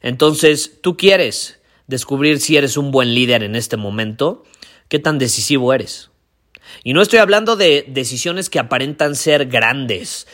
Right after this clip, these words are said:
muy importantes, como con quién te vas a casar, eh, qué carrera vas a estudiar, dónde vas a vivir. No,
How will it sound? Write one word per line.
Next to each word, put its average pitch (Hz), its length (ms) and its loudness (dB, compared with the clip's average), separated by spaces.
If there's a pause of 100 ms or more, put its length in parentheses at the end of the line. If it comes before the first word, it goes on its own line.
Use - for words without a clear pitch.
(160)
muy 127 180 -2
importantes, 127 840 -2
como 107 220 -12
con 110 160 -8
quién 127 240 -4
te 127 80 -2
vas 120 180 -2
a 110 80 -4
casar, 143 560 0 (320)
eh, 107 540 -2 (220)
qué 135 140 2
carrera 123 360 4
vas 117 220 0
a - 20 -4
estudiar, 131 720 0
dónde 139 260 2
vas 131 180 0
a 139 60 2
vivir. 117 300 0
No, 113 380 -4